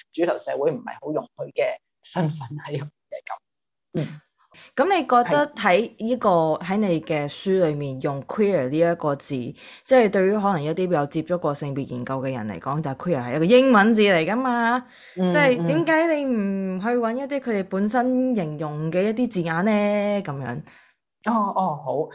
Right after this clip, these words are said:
Speaker 1: 誒，啱嘅。噉所以呢，喺本書裏面呢，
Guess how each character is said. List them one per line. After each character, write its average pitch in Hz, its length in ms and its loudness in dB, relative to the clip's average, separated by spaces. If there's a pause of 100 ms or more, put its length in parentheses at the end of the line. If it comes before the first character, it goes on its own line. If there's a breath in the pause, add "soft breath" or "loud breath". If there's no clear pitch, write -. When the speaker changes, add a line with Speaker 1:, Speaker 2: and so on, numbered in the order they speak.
(260 loud breath)
Speaker 1:
誒， 190 400 0
啱 240 280 0
嘅。 156 200 0
噉 254 180 0
所 285 140 -2
以 277 60 2
呢， 269 80 0
喺 240 100 -4 (120)
本 220 120 -4
書 254 300 0
裏 175 200 2
面 143 200 -6
呢， 196 240 -2